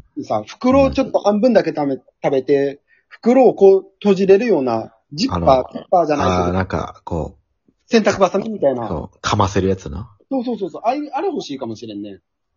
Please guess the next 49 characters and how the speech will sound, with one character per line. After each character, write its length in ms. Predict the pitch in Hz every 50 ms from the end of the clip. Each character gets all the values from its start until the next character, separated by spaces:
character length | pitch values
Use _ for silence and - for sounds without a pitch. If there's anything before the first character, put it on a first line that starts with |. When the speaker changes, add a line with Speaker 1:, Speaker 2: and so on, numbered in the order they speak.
| _ _ -
Speaker 2:
あ 260 | - - - - 98 98
れ 360 | 101 101 104 98 101 - 101
も、 500 | 98 - 87 107 120 113 107 - - 117 -
ま 300 | - 95 82 82 85 85
あ、 160 | - - _
あ、 400 | - - 90 85 73 - - - 90
あ 40 |
る 140 | 85 82 78
か。 440 | - - - - - - - - - _ _ _ _ _ -
Speaker 1:
う 80 | 135 139
ん。 300 | 139 - 254 240 113 110 - _ _ -
だ 100 | 190 190
か 40 | 185
ら 20 | 175
ち 120 | - 226
ょ 80 | 240 226
う 20 |
ど、 240 | 190 190 180 180 170 170 _
そ 100 | - 165
の、 300 | 151 139 139 143 151 151 _
お 100 | - 160
米 240 | 151 - 170 180 185
買 200 | - 160 156 151
い 20 | 143
出 100 | 131 127
し 80 | 120
て 80 | - 131
さ、 160 | - 120 113
ち 80 | - -
ょ 120 | 285 294
う 40 | 285
ど 120 | 262 180 175
お 120 | 196 -
米 440 | 220 - 233 247 277 277 262 247 - _ _ _ - _ _ _ _ _ _ _ _ _ _ -
を 340 | 233 269 269 254 226 - _ _ _ - 190 196
挟 100 | - 220
む、 280 | 226 233 240 254 247 220
そ 100 | 220 220
の、 280 | 208 208 208 208 - _ _ _ _ _ _ _ _ - _ -
Speaker 2:
う 40 | 85
ん。 400 | 82 78 76 71 69 71 90 - -
Speaker 1:
上 160 | 247 285 -
開 120 | - 175 -
け 100 | - 175
て 100 | - 165
る 80 | 139 131
か 120 | 131 131
ら 120 | 123 120 113
さ、 300 | 123 123 113 101 -